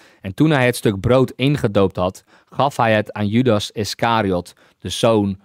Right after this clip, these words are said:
van Simon. Dus hij doopt het brood in en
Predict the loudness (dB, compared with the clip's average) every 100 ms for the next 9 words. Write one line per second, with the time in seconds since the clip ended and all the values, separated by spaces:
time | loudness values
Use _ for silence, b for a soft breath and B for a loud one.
0 | b -6 -6 0 0 0 -8 _ _ b
1 | b b b b -2 -2 -4 _ _ _
2 | _ _ _ _ _ _ -4 -2 2 0
3 | 2 -2 -2 2 2 0 0 0 0 -2
4 | -6 _ _ _ _ -4 0 2 0 -6